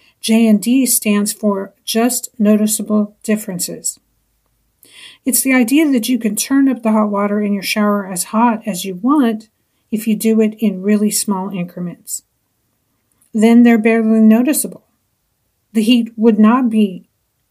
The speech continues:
noticeable in small increments, but it would if you turned it up to the hottest all at once. It's just being done in noticeable,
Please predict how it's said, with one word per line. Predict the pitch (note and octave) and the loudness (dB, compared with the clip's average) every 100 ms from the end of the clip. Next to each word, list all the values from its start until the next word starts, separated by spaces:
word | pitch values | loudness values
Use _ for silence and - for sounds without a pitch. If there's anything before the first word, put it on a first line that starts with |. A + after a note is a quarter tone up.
| - | -2
noticeable | G#3 G3 F3 F#3 F#3+ F#3 F#3 | -2 -2 -6 -10 -10 -10 -6
in | G3 | -6
small | G3 A3 F#3+ F3+ F3+ | -4 -2 -2 -2 -6
increments, | F#3 F3+ F3 F3 G3+ | -8 -8 -8 -8 -10
but | - G#3+ G3 | -6 -4 -4
it | F#3+ | -4
would | A3 A#3 G3+ | -2 -2 -2
if | F#3 - | -10 -16
you | G3+ | -14
turned | - G#3 G3 | -4 -4 -2
it | F#3+ | -6
up | F#3+ - - | -10 -14 -14
to | - | -10
the | F#3 | -8
hottest | F3 G#3+ G#3 F3+ - _ | -4 -2 -2 -6 -10 _
all | A3 G3+ | -2 0
at | F3+ | -4
once. | G3 G3+ F3 - _ _ _ _ _ _ _ _ _ _ _ _ _ _ - | -6 -6 -8 -18 _ _ _ _ _ _ _ _ _ _ _ _ _ _ -4
It's | A3+ G#3 | -2 -2
just | F#3 A#3+ A#3 | -2 -2 -2
being | B3+ B3 A3+ | 2 4 4
done | G#3+ G3 G3 G#3 | 2 -2 -4 -6
in | G3+ F#3 | -6 -6
noticeable, | F#3 F#3+ F#3+ G3+ F#3+ F3+ | -6 -6 -6 -8 -10 -14